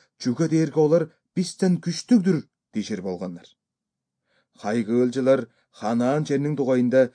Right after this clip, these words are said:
меге медейлер тарадып, «Бурган оларга дузалаар болуп аазаанын уттукпаш, израильчилерге коргууш күн өскүтүп турганнар». Чүгле ийи кайгыылчы, Нуннун оглу Иисус биле Халев,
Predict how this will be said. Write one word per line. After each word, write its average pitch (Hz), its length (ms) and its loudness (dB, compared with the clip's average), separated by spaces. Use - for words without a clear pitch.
меге 110 420 -2
медейлер 143 540 2
тарадып, 113 400 -4
«Бурган 113 420 -2
оларга 131 420 2
дузалаар 120 640 0
болуп 131 320 0
аазаанын 131 720 -2
уттукпаш, - 640 -4
израильчилерге 127 960 0
коргууш 120 640 -2
күн 160 200 -4
өскүтүп 123 520 -4
турганнар». 98 420 -8
Чүгле 135 540 0
ийи 110 320 -2
кайгыылчы, 117 800 -2
Нуннун 139 580 0
оглу 147 300 0
Иисус 151 560 -2
биле 147 180 0
Халев, 127 480 -2